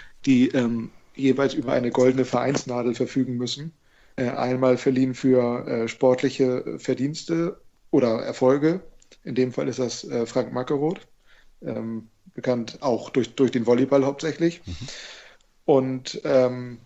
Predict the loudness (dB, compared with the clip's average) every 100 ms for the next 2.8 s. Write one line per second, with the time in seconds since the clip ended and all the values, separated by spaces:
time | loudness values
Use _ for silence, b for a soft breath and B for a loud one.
0 | -8 -6 0 4 4 4 2 2 2 -2
1 | -14 -8 -6 -2 -2 0 2 2 2 -2
2 | -2 -4 -4 -6 -4 -2 -2 -4